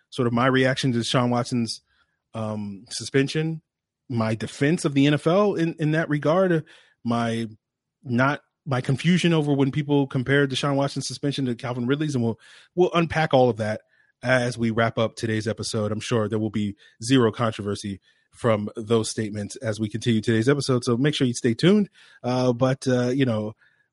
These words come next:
we thank everyone that makes Locked On Falcons their first listen, but I always recommend your second listens, and why not make it the Locked On Sports Atlanta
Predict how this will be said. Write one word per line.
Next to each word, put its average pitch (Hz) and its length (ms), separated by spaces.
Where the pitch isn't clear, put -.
we 113 100
thank 135 260
everyone 131 380
that 120 80
makes 131 200
Locked 127 220
On 123 100
Falcons 120 300
their 110 80
first 180 260
listen, 165 240
but 131 100
I 120 60
always 127 260
recommend 127 540
your 120 140
second 165 260
listens, 175 320
and 131 180
why 185 140
not 165 180
make 131 140
it 117 80
the 117 140
Locked 113 260
On 113 120
Sports 110 280
Atlanta 110 500